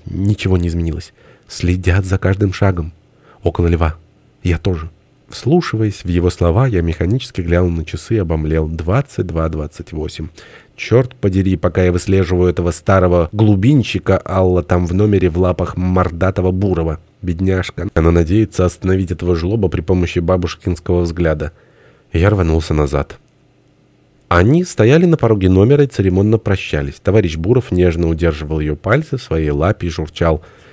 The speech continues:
«Ничего не поделаешь, но на один день вам придётся стать моей женой». «Всё это так неожиданно», — жеманилась Алла, стараясь отнять руку. «Есть у советских людей такое слово «надо, Аллочка».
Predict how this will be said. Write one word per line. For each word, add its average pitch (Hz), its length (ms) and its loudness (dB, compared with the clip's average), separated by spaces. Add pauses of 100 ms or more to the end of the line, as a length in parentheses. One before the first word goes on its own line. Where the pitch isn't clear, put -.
(180)
«Ничего 80 200 -2
не 78 60 0
поделаешь, 78 800 -2
но 90 100 4
на 80 140 6
один 78 320 0
день 98 180 2
вам 82 220 2
придётся 80 480 -2
стать 80 240 -2
моей 78 200 -2
женой». 73 360 -6 (840)
«Всё - 160 -2
это 80 120 2
так 80 200 4
неожиданно», — 92 540 4
жеманилась 76 640 0
Алла, 123 380 0 (120)
стараясь 82 480 0
отнять 82 320 -2
руку. 80 320 -6 (520)
«Есть 82 340 -2
у 85 60 -2
советских - 560 -2
людей 78 320 0
такое 80 280 -2
слово 80 380 0
«надо, 80 400 2
Аллочка». 78 640 -6